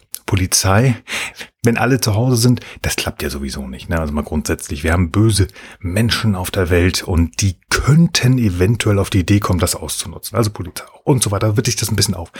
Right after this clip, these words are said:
Aber sagen wir jetzt mal wirklich, es ist alles gut, es ist die Feuerwehr, es ist die Polizei und die Rettungskräfte. Die müssten also hin, also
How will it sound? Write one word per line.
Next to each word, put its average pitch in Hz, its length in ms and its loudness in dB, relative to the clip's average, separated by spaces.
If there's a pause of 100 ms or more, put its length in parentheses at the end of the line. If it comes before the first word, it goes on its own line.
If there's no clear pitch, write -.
(260)
Aber 120 160 2
sagen 151 160 4
wir 156 60 2
jetzt 139 120 2
mal 120 120 2
wirklich, - 280 -4 (300)
es 113 100 2
ist 107 120 0
alles 127 280 0
gut, 113 220 0
es 104 160 0
ist 107 180 0
die 101 300 0
Feuerwehr, 110 400 2
es - 140 -4
ist - 60 -4
die 104 40 0
Polizei 90 420 -6
und - 220 -8
die 113 60 -6
Rettungskräfte. - 640 -14 (340)
Die 98 80 4
müssten 95 340 2
also 95 260 -4 (240)
hin, 73 320 0 (220)
also - 220 -14